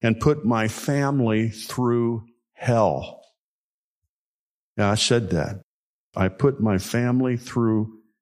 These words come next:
hell." I was emotionally, mentally, and spiritually broken. Outwardly, I sought respect by lashing out against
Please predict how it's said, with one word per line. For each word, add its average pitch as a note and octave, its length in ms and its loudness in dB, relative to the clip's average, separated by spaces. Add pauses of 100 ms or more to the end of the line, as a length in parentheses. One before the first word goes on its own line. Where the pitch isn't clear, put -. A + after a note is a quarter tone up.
(140)
hell." G2 420 0 (2500)
I A#2 80 -2
was G#2+ 220 2
emotionally, C3+ 880 0 (500)
mentally, A#2+ 640 2
and F#2+ 160 0
spiritually A#2+ 720 0
broken. F#2+ 840 -2
Outwardly, B2 640 0
I G#2 140 0
sought A#2 500 0
respect B2 680 0
by G#2 100 2
lashing G#2+ 540 2
out G#2+ 180 2
against F#2+ 400 -2